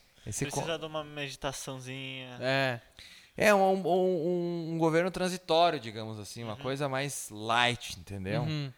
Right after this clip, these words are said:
Speaker 1: E aí eu digo light não na, na questão de, tipo, não privatizar alguma coisa. Não, a gente precisa, tipo, de paz, de, tipo, o cara inaugurar uma obra
Speaker 3: Menos
Speaker 1: e
Speaker 3: discussão,
Speaker 1: inaugurar a obra,
Speaker 3: sim.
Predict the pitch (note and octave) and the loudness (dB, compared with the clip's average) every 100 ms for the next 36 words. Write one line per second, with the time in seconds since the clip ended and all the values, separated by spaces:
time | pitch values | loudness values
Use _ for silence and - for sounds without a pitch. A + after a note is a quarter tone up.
0 | _ G#2+ G#2+ D3 F3+ B2+ A#2 C#3+ D3+ A#2+ | _ 0 2 2 2 0 0 0 2 4
1 | D#3+ - D3 F3 C4+ D4+ C#4 G3 F#3 F3+ | 4 0 -2 -2 -2 -2 -2 -4 -4 -2
2 | D#3 - D#3 D3 D3 C#3 C3+ C#3+ C3+ A#2 | -4 -2 -4 -4 -6 -6 -6 -4 -6 -6
3 | - G#2 A2+ G#2 - F2+ G#2 G2+ E3+ D3+ | -4 -2 -2 -4 -6 -6 -6 -6 -6 -4
4 | D#3 D#3 - D#3 D#3 D#3+ D#3+ E3 - G#2 | -6 -10 -10 -10 -8 -6 -6 -8 -10 -6
5 | G#2+ G#2+ F#2+ F#2+ G2 G2 A2 A#2 G2+ _ | -2 -2 -2 -6 -12 -12 -10 -10 -10 _
6 | _ _ _ A2+ A#2+ B2+ B2 A#2+ A#2 A#2+ | _ _ _ 0 2 0 -2 0 2 0
7 | A#2+ G2+ G2 B2 B2 C3+ D#3 C#3+ F2+ A2 | 0 0 0 0 0 0 -2 -4 -8 -8
8 | B2 A#2 C#3 B2 A#2+ A2+ A2+ G#2 G#2 G2 | -4 -2 -2 0 2 2 4 4 2 0
9 | - B2+ B2+ B2 | -4 -4 -6 -10